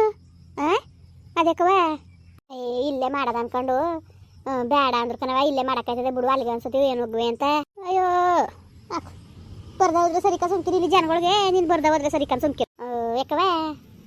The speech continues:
ಏನಾಗಿದೆ ನಿನ್ಗೆ? ನನ್ಗೇನಾಗ್ಬೇಕು ನೀ? ಮತ್ತೆ ಇದೇ ನಿಂಗಂತ ಇದೀನಿ ನೀನು? ಅಲ್ಲ, ನಾನು ಮಗ ನೆನ್ನೆ ದಿವ್ಸ ಮಾದೇವನ್ಗೆ, "ಲೋ ಮಗ, ಹೋಗಿ ಅತ್ತೆ ಕರ್ಕ ಬಂದ್ಬಿಡ್ಲ," ಆ, ಅಂತ ಅಂದ. "ಇಲ್ಲ, ಇಲ್ಲ, ಕೊಟ್ಬಿಟ್ಪ," ಅಂತ ಅಂದೆ ಬಾಂಡ. ಆ, ಐದು ಕೆ ಜಿ ತಗೊಂಡಿರು ಮಟನ್ ನಮಗ.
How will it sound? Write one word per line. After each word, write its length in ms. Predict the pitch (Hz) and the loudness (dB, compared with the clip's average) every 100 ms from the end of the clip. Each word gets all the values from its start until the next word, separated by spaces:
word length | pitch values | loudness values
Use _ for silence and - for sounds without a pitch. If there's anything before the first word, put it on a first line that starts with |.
| - | 0
ಏನಾಗಿದೆ 380 | 294 302 302 311 | 2 4 2 0
ನಿನ್ಗೆ? 320 | 320 330 403 415 370 - _ - | 0 0 2 2 0 -6 _ 0
ನನ್ಗೇನಾಗ್ಬೇಕು 580 | 403 381 403 392 381 | 2 4 2 2 2
ನೀ? 260 | 403 480 494 - 311 | 4 4 2 -2 -10
ಮತ್ತೆ 180 | 302 359 | -4 0
ಇದೇ 140 | 320 | 2
ನಿಂಗಂತ 300 | 320 320 320 | 2 0 0
ಇದೀನಿ 260 | 320 320 339 | 0 0 2
ನೀನು? 280 | 466 440 392 _ 339 | 4 4 0 _ -6
ಅಲ್ಲ, 120 | 349 359 359 339 349 - - - - | -2 0 0 0 -6 -18 -20 -20 -4
ನಾನು 360 | 320 339 330 330 | 0 2 2 2
ಮಗ 160 | 339 302 233 320 | 2 0 0 -2
ನೆನ್ನೆ 200 | 294 262 | -2 -6
ದಿವ್ಸ 160 | 262 311 | -4 -2
ಮಾದೇವನ್ಗೆ, 640 | 285 240 247 285 240 247 330 339 - - - - | -2 -2 -2 -2 -2 -2 -4 -6 -12 -20 -12 -4
"ಲೋ 100 | 269 | -2
ಮಗ, 140 | 269 302 | 0 2
ಹೋಗಿ 340 | 285 240 262 | 2 0 -2
ಅತ್ತೆ 300 | 285 - 240 | -4 -4 -4
ಕರ್ಕ 220 | 262 254 220 | -4 -4 -4
ಬಂದ್ಬಿಡ್ಲ," 340 | 240 233 247 - - - - 262 | -4 -2 -4 -6 -12 -20 -14 -6
ಆ, 60 | 247 226 226 233 | -4 -2 -4 -6
ಅಂತ 180 | 226 262 269 | -4 -2 -2
ಅಂದ. 220 | 254 285 254 320 285 254 - - - - 247 | 0 0 0 -2 -4 -8 -14 -20 -20 -6 0
"ಇಲ್ಲ, 120 | 262 | 2
ಇಲ್ಲ, 80 | 294 - | 2 0
ಕೊಟ್ಬಿಟ್ಪ," 380 | 262 269 - 262 | -6 -6 0 2
ಅಂತ 140 | 262 277 | 2 2
ಅಂದೆ 180 | 269 | 0
ಬಾಂಡ. 240 | 269 240 214 226 339 - 381 - - - | 0 0 0 0 0 -4 -12 -20 -20 -4
ಆ, 200 | 254 247 | 0 2
ಐದು 180 | 269 262 | 2 2
ಕೆ 80 | 254 | 0
ಜಿ 60 | |
ತಗೊಂಡಿರು 380 | 285 262 233 233 | 0 -2 -2 -2
ಮಟನ್ 180 | 262 220 | -2 -2
ನಮಗ. 180 | 214 | -2